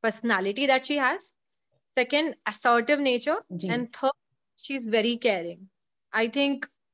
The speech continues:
Speaker 1: जितनी भी केयर उनकी, अ, बिग बॉस में दिखी है, जितना भी मैंने देखा है,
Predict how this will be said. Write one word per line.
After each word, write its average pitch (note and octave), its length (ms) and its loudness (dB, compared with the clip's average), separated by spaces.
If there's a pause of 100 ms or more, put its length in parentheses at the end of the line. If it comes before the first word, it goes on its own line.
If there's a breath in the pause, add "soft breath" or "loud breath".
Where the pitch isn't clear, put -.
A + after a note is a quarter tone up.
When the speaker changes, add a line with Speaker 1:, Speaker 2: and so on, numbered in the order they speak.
(120)
Speaker 1:
जितनी D#4 400 2
भी F4+ 140 4
केयर D4 320 4
उनकी, C#4+ 640 -2
अ, G#3+ 80 -2
बिग G#3+ 200 0
बॉस B3 220 0
में B3+ 120 0
दिखी A#3+ 280 -2
है, A3+ 80 4
जितना A3 240 -2
भी A3+ 80 -2
मैंने A3 300 -2
देखा C#4+ 300 -4
है, G#3 160 -6